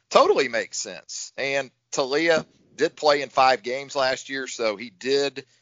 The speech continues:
spend a year of eligibility, but he's got that red shirt available to him, which he'll likely need as he sits out the twenty twenty season, and then he'll be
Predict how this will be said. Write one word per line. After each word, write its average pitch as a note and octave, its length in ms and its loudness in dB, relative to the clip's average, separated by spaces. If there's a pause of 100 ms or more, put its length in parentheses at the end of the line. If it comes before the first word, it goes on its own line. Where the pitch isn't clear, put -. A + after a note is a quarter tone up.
spend E3+ 480 -2
a D#3+ 80 -2
year C#3 240 -2
of B2+ 120 0
eligibility, B2+ 580 0
but D3 140 0
he's D#3 140 -4
got C#3+ 220 4
that C3 180 2
red C3 200 0
shirt C3 240 -4
available A2+ 460 -2
to G#2 220 -12
him, B2+ 120 -14 (380)
which A#2+ 200 -2
he'll C3 400 2
likely B2+ 460 2
need A2+ 300 -6
as A2 120 -6
he A#2 120 -8
sits - 320 0
out A2 280 6 (100)
the G#2+ 100 0
twenty A#2 440 -4 (340)
twenty D3 280 0
season, C3+ 440 0
and D3 100 -2
then D3 100 2
he'll D3 160 4
be D3 300 0